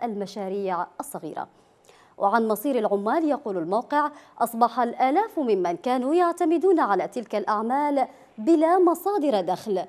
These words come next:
سرح الآلاف من أعمالهم وتعذر عليهم البحث عن فرص أخرى في المدينة التي دمرتها الحرب والحصار. وإلى موقع التغيير نت، والذي عنون في صفحته الرئيسية:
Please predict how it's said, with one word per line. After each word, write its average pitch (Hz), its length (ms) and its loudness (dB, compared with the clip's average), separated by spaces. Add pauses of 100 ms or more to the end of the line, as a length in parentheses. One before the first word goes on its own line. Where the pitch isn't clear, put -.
(240)
سرح 226 460 -4
الآلاف 294 500 0
من 277 240 0
أعمالهم 262 680 0 (260)
وتعذر 226 540 0
عليهم 247 560 0
البحث 214 440 -4
عن 233 240 2
فرص 311 380 -4 (240)
أخرى 254 320 -2
في 226 120 -10
المدينة 269 560 2 (320)
التي 202 240 -4
دمرتها 214 560 -2
الحرب 190 600 -6 (280)
والحصار. 170 760 -4 (360)
وإلى 403 240 6
موقع 254 500 4
التغيير 220 680 2
نت، 302 180 -2
والذي 226 300 -2
عنون 339 400 2
في 254 120 -10
صفحته 208 640 -8
الرئيسية: 196 580 -4